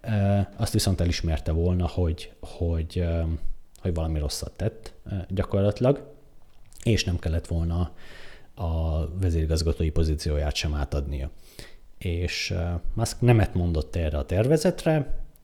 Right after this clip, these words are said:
ö, úgyhogy ma reggel, a amerikai idő szerint reggel, szerintünk este, a tőzsdefelügyelet perre vitte a dolgot, és, ö, rendes hivatalos panaszban a-, arra kéri a bíróságot, hogy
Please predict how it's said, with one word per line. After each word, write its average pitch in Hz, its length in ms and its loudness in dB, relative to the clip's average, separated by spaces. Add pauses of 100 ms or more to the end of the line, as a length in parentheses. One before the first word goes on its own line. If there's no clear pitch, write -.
(140)
ö, 101 40 -8 (220)
úgyhogy 90 300 -2
ma 78 60 -2
reggel, 80 440 0 (460)
a 92 120 -10 (680)
amerikai 85 320 0
idő 76 140 0
szerint 76 340 -4
reggel, 87 500 0
szerintünk 78 500 -2
este, 113 440 6 (580)
a 90 200 0
tőzsdefelügyelet 82 880 4 (100)
perre 80 300 4
vitte 76 260 -2
a 80 40 -4
dolgot, 139 400 4
és, - 640 -2 (240)
ö, 90 40 -4 (1160)
rendes 80 320 2
hivatalos 76 420 0
panaszban 101 640 2
a-, 80 220 -2
arra 85 160 2
kéri 76 200 0
a 76 60 2
bíróságot, 107 680 2
hogy 80 320 0